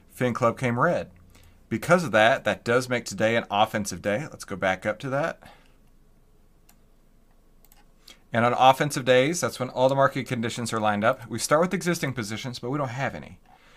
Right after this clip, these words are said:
So let's move on to the next step, which is <clears throat> running the charts.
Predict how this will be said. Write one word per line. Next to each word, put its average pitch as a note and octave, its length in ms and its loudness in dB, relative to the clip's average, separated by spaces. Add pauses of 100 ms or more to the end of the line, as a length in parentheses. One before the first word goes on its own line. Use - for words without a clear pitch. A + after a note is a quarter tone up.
(120)
So - 160 -6
let's B2 240 0
move D#3+ 140 -4
on C#3+ 160 2
to C3+ 80 -6
the C3 80 2
next B2+ 240 0
step, G#2+ 340 -2
which - 160 -8
is A2+ 340 -2
<clears throat> - 60 -14
running B2+ 600 4
the A2+ 60 -6
charts. - 560 -2